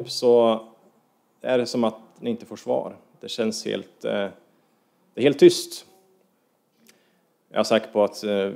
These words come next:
vi alla har varit i den situationen. Och det var lite situationen som Saul var i. Men han hade ju vänt ryggen till Gud, så hur kunde Gud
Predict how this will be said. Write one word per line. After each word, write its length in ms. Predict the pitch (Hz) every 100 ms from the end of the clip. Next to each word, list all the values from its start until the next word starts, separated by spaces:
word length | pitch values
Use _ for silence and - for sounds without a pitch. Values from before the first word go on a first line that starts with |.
| -
vi 140 | - 113
alla 180 | 110
har 80 | 120
varit 180 | 143 156
i 40 |
den 100 | 156
situationen. 500 | 127 110 110 117 107
Och 80 | 104
det 320 | 120 170 175 - - -
var 220 | 147 160
lite 240 | 160 156
situationen 520 | - 147 135 139 123 117
som 160 | 120
Saul 300 | - 175 160
var 220 | 110 98
i. 120 | 92 95 - _ _ _ -
Men 100 | 139
han 140 | 165
hade 160 | 175 156
ju 40 |
vänt 220 | 160 156
ryggen 440 | 147 202 165 151 120
till 100 | 127
Gud, 260 | 160 110
så 100 | -
hur 140 | 139 151
kunde 280 | 143 127
Gud 340 | 117 151 147